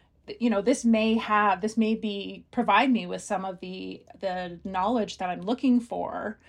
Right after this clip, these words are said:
um, that I'm not able to get in this mainstream, um, institution.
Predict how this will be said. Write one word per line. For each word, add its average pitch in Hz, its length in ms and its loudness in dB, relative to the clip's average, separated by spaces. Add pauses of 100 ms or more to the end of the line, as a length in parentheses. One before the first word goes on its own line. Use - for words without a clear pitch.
(320)
um, 185 320 -2
that 196 140 -2
I'm 208 100 0
not 202 180 0
able 190 200 -8
to 202 120 -16
get 180 320 -4
in 180 400 -10 (100)
this - 320 -10 (180)
mainstream, 175 800 -10 (220)
um, 175 380 -14 (160)
institution. - 760 -10